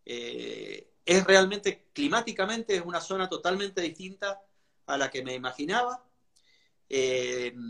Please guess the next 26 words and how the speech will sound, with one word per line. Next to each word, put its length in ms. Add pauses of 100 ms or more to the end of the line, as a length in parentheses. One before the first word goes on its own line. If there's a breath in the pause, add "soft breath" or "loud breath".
(140)
tiene 200
un 100
montón 480
de 100
pequeños 460
vallecitos. 720 (540)
Digamos, 300
no 80
hay 80
posibilidad 460
de 80
hacer 260
grandes 360
cultivos 420
de 100
la 100
vid, 200
sino 300
pequeños. 640 (720)
Y 120
todos 200
los 120
vallecitos 540
tienen 280
cosas 460 (180)
diferentes. 640